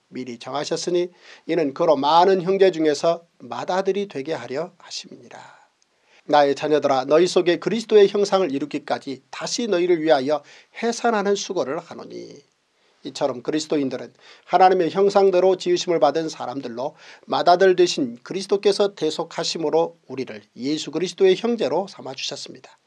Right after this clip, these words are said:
때문에 모든 그리스도인들은 예수님의 모습을 닮아갈 수 있습니다. 이처럼 하나님 나라에서는 형제라는 단어를 놓치면 이야기가 이어지지 않습니다. 하나님 아버지를 부를 수 있는 아들 이야기를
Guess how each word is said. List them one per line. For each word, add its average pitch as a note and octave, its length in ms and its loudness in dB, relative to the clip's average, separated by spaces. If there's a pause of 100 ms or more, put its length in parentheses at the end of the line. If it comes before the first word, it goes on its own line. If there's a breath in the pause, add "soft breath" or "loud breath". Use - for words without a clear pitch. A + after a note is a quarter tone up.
(120)
때문에 A#2 380 -10 (220 loud breath)
모든 A#3+ 580 6
그리스도인들은 F3+ 800 0 (280 soft breath)
예수님의 F3 520 -2
모습을 C#3+ 580 -4 (100)
닮아갈 A#2 440 -12
수 - 100 -14
있습니다. - 400 -12 (360)
이처럼 A#2+ 320 -8 (320 loud breath)
하나님 F#3+ 360 4
나라에서는 C#3+ 640 0
형제라는 A3+ 640 2
단어를 C3+ 420 -8
놓치면 C3+ 560 -4 (180)
이야기가 C3+ 540 -6
이어지지 C3+ 440 -10
않습니다. - 500 -12 (720 loud breath)
하나님 F#3 480 4
아버지를 E3 480 2
부를 D#3 220 -4
수 D#3+ 160 -4
있는 D#3 380 0
아들 G3+ 560 -2
이야기를 D#3 580 0